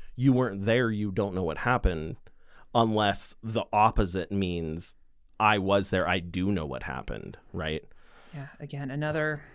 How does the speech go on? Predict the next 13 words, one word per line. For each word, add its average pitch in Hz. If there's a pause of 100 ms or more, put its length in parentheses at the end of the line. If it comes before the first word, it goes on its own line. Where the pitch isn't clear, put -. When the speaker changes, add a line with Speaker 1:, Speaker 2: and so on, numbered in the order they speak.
(1160)
Speaker 2:
it 156
just 147 (280)
sometimes 156
boggles 170
the 190
mind. 139 (640)
Speaker 1:
Y-, 131 (100)
yeah, 107 (560)
to, 104 (160)
to 117
say 110
the 92
least. 87